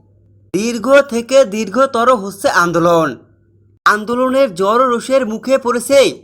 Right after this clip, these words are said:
মমতা ব্যানার্জির সরকার। আন্দোলনকারীদের ক্ষোভের মুখে নাজেহাল অবস্থায় দিশেহারা হয়ে পড়েছে মমতা ব্যানার্জি।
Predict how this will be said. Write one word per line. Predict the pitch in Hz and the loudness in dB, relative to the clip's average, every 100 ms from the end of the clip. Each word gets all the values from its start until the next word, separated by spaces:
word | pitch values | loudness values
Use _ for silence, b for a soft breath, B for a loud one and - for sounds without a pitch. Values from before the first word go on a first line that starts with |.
| 135 | -8
মমতা | 165 202 226 269 | -4 -4 -2 -2
ব্যানার্জির | 202 196 208 208 269 | 0 -2 -2 -6 -8
সরকার। | 180 170 165 180 165 131 - _ | -2 -2 0 2 2 0 -8 _
আন্দোলনকারীদের | 202 208 240 247 262 247 214 220 220 240 | -6 -2 2 4 4 2 -2 0 0 0
ক্ষোভের | 240 214 214 240 247 | 0 -4 0 2 2
মুখে | 214 214 240 233 | -2 -4 -2 0
নাজেহাল | 202 196 185 240 233 | 0 -2 -2 0 0
অবস্থায় | 196 208 - 240 220 | 0 -6 -4 -4 -4
দিশেহারা | 196 175 240 240 247 | -8 -6 -4 0 0
হয়ে | 233 208 | 0 -2
পড়েছে | 214 214 220 233 233 | -4 -4 -4 -2 0
মমতা | 185 180 233 | 0 -2 -2
ব্যানার্জি। | 202 170 165 160 170 160 139 | 0 0 -2 -2 0 0 -2